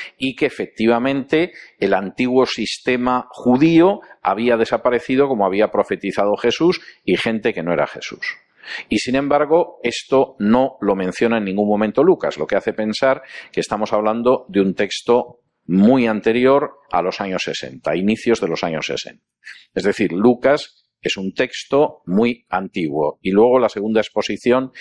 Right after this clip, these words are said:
la dedicaré sobre todo a Lucas y a su obra histórica. ¿Qué pasa con Juan, que sería el único texto que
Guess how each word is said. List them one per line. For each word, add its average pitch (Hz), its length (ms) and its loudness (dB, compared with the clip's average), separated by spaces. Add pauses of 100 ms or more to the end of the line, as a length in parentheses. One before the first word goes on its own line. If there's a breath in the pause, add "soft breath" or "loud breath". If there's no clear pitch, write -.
(220 loud breath)
la 95 180 2
dedicaré 98 440 0
sobre 95 340 -4
todo 113 520 2
a 90 120 -2
Lucas 120 880 -2
y 107 360 0
a 90 120 0
su - 160 -4
obra 104 480 2
histórica. - 760 -10 (540 loud breath)
¿Qué 170 120 0
pasa 180 500 -2 (100)
con 120 220 0
Juan, 78 640 -2
que 98 80 -2
sería 127 640 0
el 104 160 0
único 117 380 2
texto 131 640 -2 (420 loud breath)
que 123 480 0